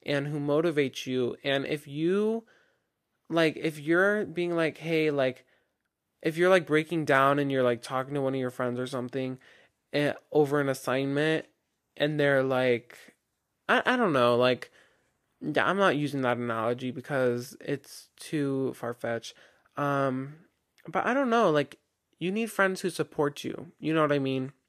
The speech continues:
Another, another tip that I do, um, practice gratitude. You have to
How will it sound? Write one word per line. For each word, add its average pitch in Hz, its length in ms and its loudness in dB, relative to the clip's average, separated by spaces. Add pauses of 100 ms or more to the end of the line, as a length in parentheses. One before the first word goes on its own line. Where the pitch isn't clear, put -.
(1400)
Another, 190 580 4 (340)
another 156 720 4
tip - 380 -6
that 127 120 0
I 123 100 2
do, 120 440 0 (880)
um, 127 580 0 (240)
practice 190 440 -2
gratitude. 147 680 2 (960)
You 170 220 2
have 190 320 0
to 240 280 8